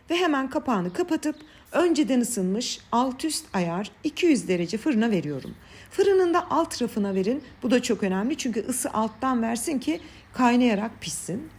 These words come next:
Otuz beş dakika, kırk dakikanın sonunda kapağını açıyorum.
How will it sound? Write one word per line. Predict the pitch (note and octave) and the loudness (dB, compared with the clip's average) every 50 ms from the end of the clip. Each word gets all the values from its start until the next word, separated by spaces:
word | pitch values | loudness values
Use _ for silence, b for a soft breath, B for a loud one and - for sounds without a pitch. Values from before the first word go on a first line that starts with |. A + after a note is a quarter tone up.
| B B B B B B B B B B B - | B B B B B B B B B B B -2
Otuz | F4 F4+ - F#4 F4+ E4 D4+ | -2 0 2 0 0 2 4
beş | G4 G4 F#4 - - - | 2 4 2 2 0 0
dakika, | B3+ B3+ - A#3 G#3 - A3+ | 0 -2 -2 -4 -4 -4 -4
kırk | A#3 - G4 F#4 - - - | -2 2 2 2 2 2 0
dakikanın | G#3+ G#3 - - - G#3+ G3 G3+ G#3+ | 0 0 -2 -6 -4 -2 0 0 0
sonunda | G#3 - D4+ C4 A#3+ A#3+ D4+ C4+ | -2 -2 0 0 0 0 0 -2
kapağını | - D4 - - A3+ G3+ E3+ D#3 D#3 - - | -2 -2 -2 0 -2 -2 -2 -4 -6 -6 -6
açıyorum. | C#4+ C#4 - - D#4+ D#4 D4 D4+ D4 D4 | -6 -4 0 2 2 2 2 2 0 -4